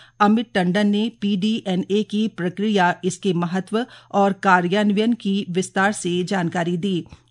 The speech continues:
उन्होंने बताया कि पीडीएनए के तहत प्रभावित क्षेत्रों की क्षति का आकलन,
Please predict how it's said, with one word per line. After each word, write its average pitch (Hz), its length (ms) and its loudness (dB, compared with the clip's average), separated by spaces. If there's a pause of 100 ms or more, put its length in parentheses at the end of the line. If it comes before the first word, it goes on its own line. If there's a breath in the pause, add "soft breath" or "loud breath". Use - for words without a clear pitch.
उन्होंने 247 320 6
बताया 196 420 2
कि 208 160 -4
पीडीएनए 190 720 -2
के 196 140 -2
तहत 190 360 -2
प्रभावित 185 460 -2
क्षेत्रों 185 380 -2
की 185 160 -4
क्षति 185 300 -4
का 190 140 -2
आकलन, 185 560 -2